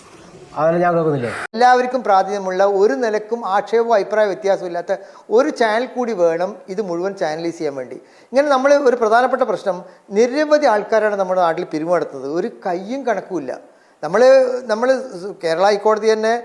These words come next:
Speaker 2: ക്രൗഡ് ഫണ്ടിങ്ങിനെ കുറിച്ച് രണ്ടായിരത്തി ഇരുപത്തൊന്നിൽ പറഞ്ഞിട്ടുണ്ട്, ഗുജറാത്ത് ഹൈക്കോടതി പറഞ്ഞിട്ടുണ്ട്, മദ്രാസ് ഹൈക്കോടതി പറഞ്ഞിട്ടുണ്ട്. ആ ഹൈക്കോടതി വിധി ന്യായങ്ങളൊക്കെ പരിശോധിച്ച് ക്രൗഡ് ഫണ്ടിങ്ങിന് ഒരു നിയന്ത്രണവും ഇല്ലാത്തൊരു സാഹചര്യമുണ്ട്.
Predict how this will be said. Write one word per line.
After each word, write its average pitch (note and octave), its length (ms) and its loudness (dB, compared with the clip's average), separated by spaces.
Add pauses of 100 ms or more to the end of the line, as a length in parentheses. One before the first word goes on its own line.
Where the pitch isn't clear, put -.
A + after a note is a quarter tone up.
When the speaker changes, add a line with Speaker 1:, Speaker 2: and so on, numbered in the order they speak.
(240)
Speaker 2:
ക്രൗഡ് F#3+ 340 4
ഫണ്ടിങ്ങിനെ A3 400 0
കുറിച്ച് A3 220 -2
രണ്ടായിരത്തി G#3+ 680 0 (200)
ഇരുപത്തൊന്നിൽ A#3 500 0
പറഞ്ഞിട്ടുണ്ട്, C#3+ 480 -4
ഗുജറാത്ത് G#3+ 400 2
ഹൈക്കോടതി A#3 380 0
പറഞ്ഞിട്ടുണ്ട്, C3+ 340 -8 (320)
മദ്രാസ് G3 420 0
ഹൈക്കോടതി A#3 380 0
പറഞ്ഞിട്ടുണ്ട്. D3+ 340 -4 (260)
ആ G#3 60 2 (140)
ഹൈക്കോടതി A#3+ 460 0 (100)
വിധി A3 180 -4 (240)
ന്യായങ്ങളൊക്കെ A#3 480 2
പരിശോധിച്ച് G3 460 0 (120)
ക്രൗഡ് A3 400 0
ഫണ്ടിങ്ങിന് A3 440 -4 (300)
ഒരു G#3+ 160 2
നിയന്ത്രണവും G#3 600 -4
ഇല്ലാത്തൊരു F#3 360 -2
സാഹചര്യമുണ്ട്. D#3 480 -2